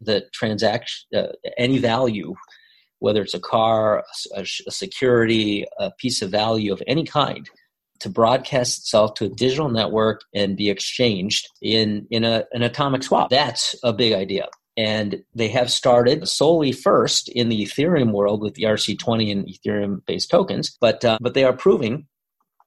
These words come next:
that they're able to do that. So the, the, the evolution of markets, if you think about the stock exchange model, you know, we, we still have the New York Stock Exchange, which is a very centralized exchange where somebody has to buy a seat.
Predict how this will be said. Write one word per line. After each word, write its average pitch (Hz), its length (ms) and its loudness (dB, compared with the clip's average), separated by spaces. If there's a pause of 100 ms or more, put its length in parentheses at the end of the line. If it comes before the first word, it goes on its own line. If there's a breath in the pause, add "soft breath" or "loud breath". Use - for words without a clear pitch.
(120)
that 123 160 -6
they're 135 140 4
able 127 160 2
to 113 80 2
do 143 160 0
that. 98 220 0
So 117 380 2
the, 123 220 0 (100)
the, 120 560 -2
the 127 160 2
evolution 170 460 2
of 131 80 -4
markets, 147 440 0
if 113 100 -12
you 120 80 -6
think 170 220 -2
about 123 400 2
the 120 60 -4
stock - 420 0
exchange 104 540 -4
model, 82 300 -4 (420)
you 113 100 0
know, 107 60 0
we, 110 300 0
we 110 280 0
still 101 320 0
have 117 340 2
the 120 80 -2
New 117 100 0
York 113 220 0
Stock - 320 -2
Exchange, 110 520 -4
which 113 180 -6
is 101 80 -6
a 113 240 0
very 139 340 2
centralized 110 640 -2
exchange 101 560 -8
where 107 140 -2
somebody 127 380 0
has 123 160 0
to 113 100 -2
buy 135 260 2
a 135 120 4
seat. 98 400 -2